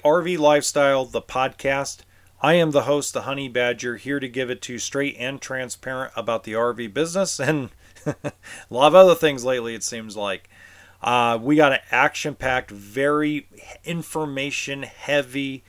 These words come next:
show today. This episode is gonna be full of information regarding the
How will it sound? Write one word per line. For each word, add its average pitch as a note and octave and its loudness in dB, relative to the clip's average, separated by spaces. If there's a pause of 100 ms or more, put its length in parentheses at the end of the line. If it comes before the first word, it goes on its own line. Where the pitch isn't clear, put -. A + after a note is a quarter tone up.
(280)
show C3 0
today. A#2 -2 (360)
This E3 0
episode C#3 0
is A#2 -8
gonna B2 -8
be A2+ -10
full C#3+ -4
of A#2+ -6
information B2 -8
regarding A2 -2
the G2 -10